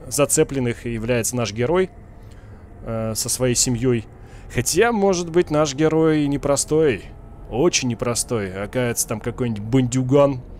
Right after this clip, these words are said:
повырезал там, не знаю, там кучу народа. И вот решил тут свалить вот таким вот образом. Щас разберемся. Ну, дальше по игре. Э, м,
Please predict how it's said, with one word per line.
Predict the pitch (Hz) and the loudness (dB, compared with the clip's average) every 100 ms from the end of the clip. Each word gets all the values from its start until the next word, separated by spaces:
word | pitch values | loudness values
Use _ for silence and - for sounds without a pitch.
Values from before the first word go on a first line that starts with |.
| - - - - - | -18 -18 -18 -20 0
повырезал | 123 123 139 131 147 135 | 4 6 6 6 6 4
там, | 127 113 107 107 | 4 0 0 -2
не | |
знаю, | 104 113 104 104 | -4 -2 -2 -2
там | 104 | -4
кучу | 104 143 - 123 | -4 -4 0 2
народа. | 123 123 110 104 | 4 2 0 0
И | |
вот | 127 120 | 0 0
решил | 120 - 123 | -4 -2 -4
тут | 113 | -4
свалить | - 113 117 113 - | -6 -2 -2 -2 -6
вот | - | -10
таким | 104 104 | -8 -8
вот | 101 | -4
образом. | 117 104 101 95 - - - - - - - - - | -2 -2 -4 -6 -8 -16 -18 -20 -20 -20 -20 -18 -12
Щас | - 202 | -2 -2
разберемся. | 247 240 247 208 233 170 117 98 - - - - - - - - - - - | 0 -2 4 4 4 4 4 2 -10 -18 -20 -20 -20 -20 -18 -18 -16 -16 -6
Ну, | 151 | -4
дальше | 101 113 - | 0 -2 0
по | 107 | -2
игре. | 113 117 98 - - - - - - - - - - | 0 0 -2 -8 -16 -18 -16 -18 -20 -18 -18 -12 -2
Э, | 143 143 135 123 113 120 - | 4 6 6 4 -2 -12 -12
м, | 143 131 110 | -10 -10 -12